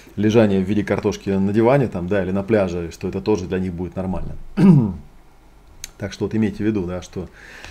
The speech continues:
нет цели, собственно говоря, нечего прорабатывать. Очень часто люди реально не знают, что прорабатывать, просто потому что никакой цели никогда себе не, э, ставили.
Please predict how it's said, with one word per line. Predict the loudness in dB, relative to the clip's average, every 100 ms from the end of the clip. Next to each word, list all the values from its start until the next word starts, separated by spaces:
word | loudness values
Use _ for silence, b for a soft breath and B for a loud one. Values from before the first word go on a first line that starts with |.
| B 2
нет | 4 4
цели, | 6 8 10 10
собственно | 8 2 -2 -2
говоря, | 4 4 4
нечего | 2 0
прорабатывать. | 0 0 0 0 -4 -10 -16 -12
Очень | -10 -8 0
часто | 0 2 -2
люди | 0 -2 -4 B B B -6
реально | 0 4 4 2 -2 -6 -16 -16
не | -6 -2 0
знают, | 2 2 0
что | -2 -4
прорабатывать, | -2 0 2 2 0 -4
просто | -6 -6 -6
потому | -4 -4
что | -4 -6
никакой | -6 -6 -6
цели | -2 -2
никогда | -2 -6 -6 -8
себе | -6 -6
не, | -6 -6 -6 -6 -10 -16 -18
э, | -16 -14 -12 -14
ставили. | 0 2 4 2